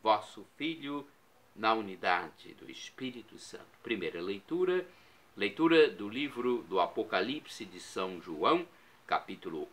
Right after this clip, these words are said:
onze, versículo dezenove A, capítulo doze, versículos primeiro e terceiro ao sexto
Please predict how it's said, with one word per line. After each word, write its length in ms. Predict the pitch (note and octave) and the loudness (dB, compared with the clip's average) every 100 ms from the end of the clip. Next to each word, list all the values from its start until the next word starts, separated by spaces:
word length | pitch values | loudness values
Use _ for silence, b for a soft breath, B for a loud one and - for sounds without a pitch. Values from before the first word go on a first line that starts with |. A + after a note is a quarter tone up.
| - | 2
onze, 480 | C3 D#3+ F3+ E3 C#3+ | 6 6 4 -2 -4
versículo 600 | F#2+ F#2 - G#2+ - F2+ | -2 -2 -4 -8 -8 -12
dezenove 920 | - E2 F2 D#2 D2 C#2+ E2+ D#2+ E2 | -14 -10 -6 -6 -6 -6 -6 -6 6
A, 240 | A#2 D3+ D#3+ - _ _ - | 6 6 2 -16 _ _ -6
capítulo 580 | E2+ - E2+ D#2+ D#2 - - | -6 -4 -12 -10 -12 -14 2
doze, 480 | C3+ E3 F3 D#3 C3+ | 6 6 4 0 -4
versículos 720 | G2 F#2 - G2 - F2 E2 | -4 -4 -6 -12 -10 -12 -12
primeiro 480 | - E2+ F#2 D#3+ D#3+ | -10 -4 2 4 2
e 40 | |
terceiro 680 | - G2 - - G2 F2+ F2+ B - | -2 -4 -4 -6 -6 -6 -10 B -4
ao 180 | E2+ | -4
sexto 640 | - - E2+ D#2 - - | -6 -12 -10 -10 -12 -12